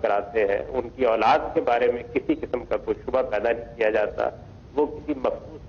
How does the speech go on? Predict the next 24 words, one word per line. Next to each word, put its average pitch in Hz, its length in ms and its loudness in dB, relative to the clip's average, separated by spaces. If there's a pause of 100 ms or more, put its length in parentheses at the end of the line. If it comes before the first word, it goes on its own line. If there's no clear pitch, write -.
वक्त - 300 0
के 165 80 4
लिए 135 260 4
एक 123 140 2
दूसरे - 320 -2
के - 100 -4
साथी - 440 -4
नहीं 120 180 0
बनते, - 340 0 (460)
बल्कि 117 340 0
हर 127 200 4
एक 165 220 4
को 151 80 0
मालूम 107 380 0
होता 104 340 2
है 117 80 2
कि - 260 -4
ये 139 60 4
मियाँ 123 380 0
है 147 180 2
और 123 200 2
ये 101 160 -2
बीवी - 440 -14
है। 107 100 -10